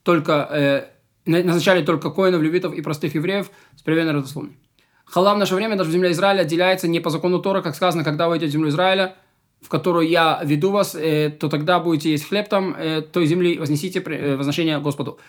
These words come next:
От начатков, э, теста вашего халу вознесите в возношение. Э, вы все войдёте, а не часть из вас». А пока евреи в Галуте, то... а когда вернулись в дни, в дни Эзры, не все вернулись. И приношения в наше время лишь по словам мудрецов,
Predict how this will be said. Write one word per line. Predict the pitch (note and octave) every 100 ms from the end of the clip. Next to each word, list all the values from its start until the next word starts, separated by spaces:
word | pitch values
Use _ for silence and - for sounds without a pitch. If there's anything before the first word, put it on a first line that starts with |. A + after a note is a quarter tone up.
| - -
От | C#3
начатков, | D3 F3+ F3 D3 -
э, | D3
теста | F3+ - F#3 D#3+
вашего | E3 E3 F3 E3
халу | - D3+ D3+ F3
вознесите | C#3+ C#3+ E3+ D#3 D3 -
в | E3 C#3+ -
возношение. | C#3 C#3+ D#3 C#3+ - - _ _ -
Э, | D3+ D#3 -
вы | E3 F#3
все | F3+ F#3+
войдёте, | D#3+ D3 G3+ -
а | F3+
не | C#3+
часть | E3 D3
из | B2
вас». | A2+ - _ _
А | -
пока | B2+ C#3+ D#3
евреи | C#3 D3+
в | C3
Галуте, | D#3+ A3+ G#3
то... | - E3 - - - _
а | -
когда | D#3+ F3+ F3
вернулись | D3 D3 D#3+ E3 C#3+
в | E3
дни, | C3 D#3
в | D3
дни | C3 F3
Эзры, | C#3+ A#2+ E3 G3 _ _
не | - B3+
все | C4+ C4+
вернулись. | A3+ F3+ C#3+ - _ _ _ _ _ _ - _
И | D#3 E3 E3 E3 E3 D#3+
приношения | E3+ E3+ E3 A3 G#3
в |
наше | F#3+ G3
время | G#3+ A3+
лишь | E3+ F3 F3+ -
по |
словам | E3+ F#3 F#3
мудрецов, | G3+ F#3 F3+